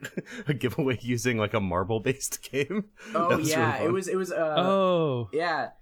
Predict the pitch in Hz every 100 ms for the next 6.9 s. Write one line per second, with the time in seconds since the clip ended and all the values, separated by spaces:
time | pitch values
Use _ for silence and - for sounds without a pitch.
0 | - - 196 185 214 214 233 277 277 269
1 | 202 220 175 143 170 - 175 147 156 -
2 | 139 117 - 160 139 110 131 127 117 107
3 | - - 143 175 143 - 175 185 147 113
4 | - 147 156 185 - 165 156 120 110 -
5 | _ _ - 147 143 139 - _ - 175
6 | 196 233 202 185 165 147 151 135 -